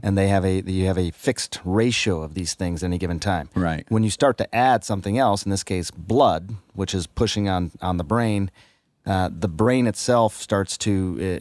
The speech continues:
Speaker 1: uh, get inflamed, and there's no place for it to go. So the blood vessels that are providing blood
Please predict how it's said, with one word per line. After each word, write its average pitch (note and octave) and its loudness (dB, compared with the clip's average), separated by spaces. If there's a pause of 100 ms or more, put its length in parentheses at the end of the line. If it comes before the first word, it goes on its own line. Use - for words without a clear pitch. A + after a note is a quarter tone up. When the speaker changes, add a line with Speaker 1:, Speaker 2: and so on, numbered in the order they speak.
(100)
Speaker 1:
uh, F#2 -8
get G2 -2
inflamed, B2 0
and F#2 -2
there's F2+ -2
no G#2+ 2
place G#2 -2
for G2+ -4
it F#2 -4
to G2 -4
go. A2+ 2 (380)
So - -2
the G2 0
blood A#2 2
vessels F#2+ 0
that F2+ -6
are E2+ -8 (320)
providing A#2 4
blood F#2 -4